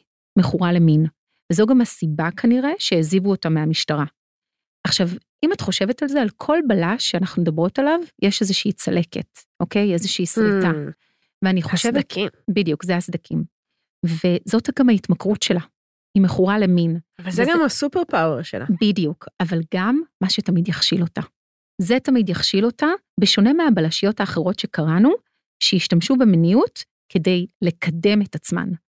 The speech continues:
Speaker 1: פה, המין, בעצם ההתמכרות הזאת, אם זה בלשים אחרים שאנחנו רגילים לקרוא, כמו, אה, מרלו, או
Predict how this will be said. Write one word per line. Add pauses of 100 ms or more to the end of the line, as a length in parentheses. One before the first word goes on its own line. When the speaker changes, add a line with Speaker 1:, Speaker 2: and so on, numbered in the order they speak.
(320)
Speaker 1:
פה, (400)
המין, (600)
בעצם
ההתמכרות
הזאת,
אם
זה
בלשים
אחרים
שאנחנו (100)
רגילים
לקרוא,
כמו, (540)
אה,
מרלו,
או